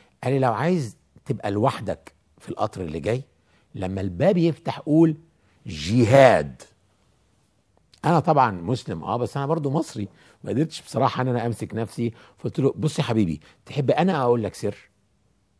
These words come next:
فقال لي: "إيه؟" وطبعًا لازم نشوف وشه اتغير إزاي، لأن طبعًا إحنا كمسلمين الأسرار اللي عندنا مختلفة. هو يعني بيتوقعوا إن إحنا مثلًا ممكن يكون كل واحد فينا بيجيله إيميل كل يوم،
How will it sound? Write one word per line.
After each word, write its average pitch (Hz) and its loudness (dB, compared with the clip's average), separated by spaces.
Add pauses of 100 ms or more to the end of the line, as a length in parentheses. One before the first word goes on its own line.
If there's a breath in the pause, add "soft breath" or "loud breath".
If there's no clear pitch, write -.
(100)
فقال 80 -8
لي: 76 -8
"إيه؟" - -12 (240)
وطبعًا 147 -2
لازم 117 -6
نشوف 104 -10
وشه 110 -6
اتغير 107 0
إزاي، 82 -4 (300 loud breath)
لأن 90 -6
طبعًا 110 0
إحنا 117 -6
كمسلمين 87 -4
الأسرار 104 -4
اللي 95 0
عندنا 85 -2
مختلفة. 107 2 (320 soft breath)
هو 90 4
يعني 87 2
بيتوقعوا 92 4
إن 98 2
إحنا 101 -2
مثلًا 101 0 (280 soft breath)
ممكن 104 -2
يكون 98 0
كل 117 4
واحد 113 4
فينا 117 0
بيجيله 107 0
إيميل 107 4
كل 131 4
يوم، 117 4